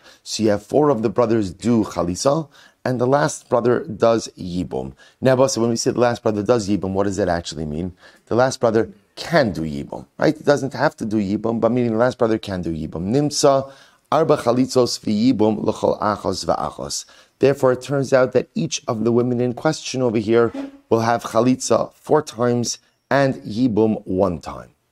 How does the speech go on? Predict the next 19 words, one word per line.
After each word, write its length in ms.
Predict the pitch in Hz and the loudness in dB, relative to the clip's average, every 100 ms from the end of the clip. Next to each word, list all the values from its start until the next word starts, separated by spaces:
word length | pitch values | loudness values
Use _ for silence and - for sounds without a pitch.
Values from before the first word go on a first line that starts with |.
| - | -2
Good. 260 | 151 160 160 _ - | 0 0 -2 _ -6
That's 220 | - - | -4 -4
the 80 | - | -4
case. 420 | 98 76 71 - - _ _ | -2 0 -2 -6 -10 _ _
Says 320 | - - 127 95 | -4 2 2 0
the 80 | |
Gemara, 420 | 87 85 76 98 92 _ _ - | -2 0 0 -2 -4 _ _ -8
"V'dafka 560 | - 92 107 139 - 117 | -2 2 2 2 0 0
michletz 640 | 113 120 - 117 110 - | 2 0 0 0 0 -2
v'hadar 520 | 92 98 110 98 92 90 | -6 -2 0 0 0 0
yibumi." 380 | 139 82 52 - - _ - | 0 -2 -8 -16 -20 _ -2
Now, 140 | 98 | -2
the 140 | 95 | 0
order 260 | - 151 147 | 0 2 2
over 140 | 131 | 2
here 180 | 117 113 | 2 2
is 140 | 107 92 | 2 2
very 200 | 104 101 | 0 0
important. 600 | 87 82 76 - - | -2 -4 -6 -10 -16